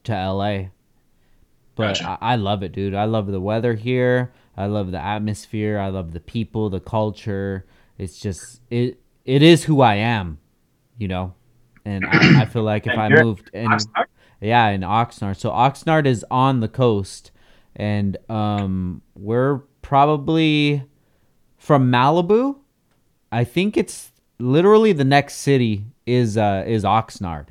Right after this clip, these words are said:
Speaker 1: if I'm not mistaken.
Speaker 2: Right.
Speaker 1: So,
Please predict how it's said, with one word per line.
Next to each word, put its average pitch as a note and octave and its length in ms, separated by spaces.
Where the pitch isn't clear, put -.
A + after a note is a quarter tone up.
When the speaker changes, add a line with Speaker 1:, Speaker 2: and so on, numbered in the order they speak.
Speaker 1:
if F#2+ 140
I'm G#2 140
not G2 160
mistaken. F2 540
Speaker 2:
Right. - 160
Speaker 1:
So, F2+ 400